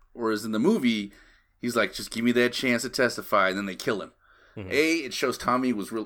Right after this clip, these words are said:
Speaker 1: willing to stand by Andy, which makes him a better character. It shows that the warden is much more ruthless for
Speaker 2: Mm-hmm.
Speaker 1: having killed him. It's like, dude, that, that just works better than it did in the book.
Speaker 2: Yeah.
Speaker 1: You know? The movie just really improved things. But the thing it did best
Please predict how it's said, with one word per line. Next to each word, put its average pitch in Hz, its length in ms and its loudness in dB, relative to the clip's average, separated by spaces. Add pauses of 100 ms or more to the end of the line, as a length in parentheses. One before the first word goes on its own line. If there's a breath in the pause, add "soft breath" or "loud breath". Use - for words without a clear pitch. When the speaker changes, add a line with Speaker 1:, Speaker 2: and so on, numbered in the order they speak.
Speaker 1:
willing 110 220 -4
to 104 80 -6
stand 120 300 -4
by 117 80 4
Andy, 117 300 0
which 107 160 -4
makes 110 180 -8
him 110 60 -6
a 101 40 -6
better 104 160 0
character. 110 540 -2
It 107 160 -10
shows 120 240 0
that 104 100 -6
the 104 60 -2
warden 127 540 0 (360 loud breath)
is 104 140 -8
much 113 180 -2
more 101 140 -2
ruthless 131 440 4
for - 120 -2
Speaker 2:
Mm-hmm. - 80 -4
Speaker 1:
having 101 220 -4
killed 143 360 0
him. 139 260 2
It's 127 140 -6
like, 131 160 -6
dude, - 240 0
that, 160 220 -6
that - 180 -4
just 196 200 -10
works 135 200 -4
better 113 260 0
than 143 140 0
it 143 80 -4
did - 80 -4
in 127 80 -4
the 156 80 -4
book. 320 380 -2
Speaker 2:
Yeah. 104 140 -2
Speaker 1:
You 127 60 0
know? 233 180 2 (440 loud breath)
The - 100 0
movie 196 240 2
just - 280 -10
really 190 220 -8
improved 151 440 -4
things. 104 500 -4
But 131 160 -4
the 139 60 -2
thing 175 240 -2
it 135 160 -6
did 135 260 -4
best - 460 -2